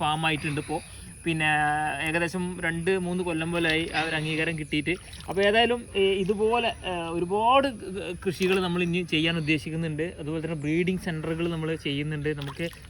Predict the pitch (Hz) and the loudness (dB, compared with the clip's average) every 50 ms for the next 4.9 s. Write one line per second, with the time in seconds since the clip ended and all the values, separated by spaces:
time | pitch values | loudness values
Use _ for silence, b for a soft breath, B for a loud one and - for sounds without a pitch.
0 | B - 151 156 165 160 147 147 156 165 165 170 175 180 185 170 147 139 147 156 | B -8 -6 -6 -4 -4 -2 -2 -2 -2 0 -2 -2 -2 -2 -2 -2 -4 -4 -4
1 | 151 156 160 160 160 165 170 160 151 147 151 143 - 156 156 151 151 151 156 156 | -4 -2 -2 -2 -2 0 0 0 -2 -2 -4 -4 -2 -2 -2 -2 -2 -2 -2 -2
2 | 156 151 143 135 139 143 147 147 165 160 156 160 147 143 135 139 151 139 151 160 | -2 -2 -2 -2 0 0 0 0 -2 -2 -4 -4 -6 -6 -4 -4 -4 -2 -2 -2
3 | 156 147 135 143 151 160 156 170 165 151 147 151 165 170 165 - 180 175 175 175 | -2 -2 -2 0 0 0 0 0 0 -2 -2 -2 -2 0 2 2 2 2 2 2
4 | 165 165 160 151 156 151 151 160 151 147 147 151 151 165 190 202 214 240 | 0 -2 -2 -2 -2 -2 -2 -2 -2 -2 -2 -2 -2 -2 -2 0 2 2